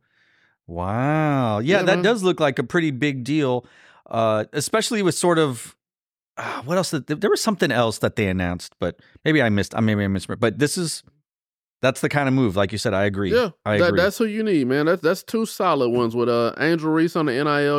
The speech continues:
Speaker 1: Yep.
Speaker 2: deal,
Speaker 1: Mm-hmm.
Speaker 2: and then, uh, Toby, uh, on an influencer deal, man. Um,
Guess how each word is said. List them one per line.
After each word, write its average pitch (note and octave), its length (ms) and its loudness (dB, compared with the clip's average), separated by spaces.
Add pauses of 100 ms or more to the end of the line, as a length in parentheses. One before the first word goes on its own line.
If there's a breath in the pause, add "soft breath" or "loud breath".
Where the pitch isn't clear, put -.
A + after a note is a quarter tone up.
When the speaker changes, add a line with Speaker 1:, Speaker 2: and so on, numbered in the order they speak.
Speaker 1:
Yep. D3 140 2
Speaker 2:
deal, D#3 300 -4
Speaker 1:
Mm-hmm. A#2+ 340 0 (180)
Speaker 2:
and C3 240 2
then, C3+ 300 4
uh, B2 440 2 (580)
Toby, D3 320 2
uh, B2 600 0 (220)
on C3 160 0
an A#2 80 0
influencer C#3+ 720 0
deal, A#2+ 220 2
man. B2+ 260 2
Um, A#2 400 0